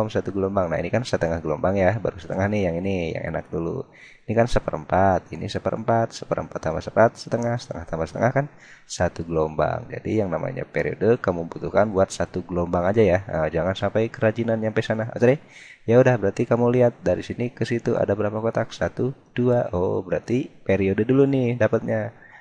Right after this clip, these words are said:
Periode itu ada dua kotak, dua kotak. Nah, berarti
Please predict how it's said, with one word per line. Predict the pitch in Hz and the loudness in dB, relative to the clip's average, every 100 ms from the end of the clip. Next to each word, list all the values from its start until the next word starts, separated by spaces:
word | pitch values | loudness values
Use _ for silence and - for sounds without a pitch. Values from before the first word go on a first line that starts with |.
| _ _ | _ _
Periode | 95 92 90 87 | 0 2 2 0
itu | 90 120 | 0 4
ada | 113 117 | 4 4
dua | 117 117 113 | 2 2 2
kotak, | 120 - 117 117 - | 0 0 0 -2 -8
dua | - 87 98 113 - - _ | -8 -2 0 0 -4 -16 _
kotak. | - 104 - 98 95 _ _ - | -4 -2 0 0 0 _ _ -12
Nah, | 85 82 80 - - - - | -10 -8 -10 -12 -14 -16 -12
berarti | - - 107 | -14 -4 0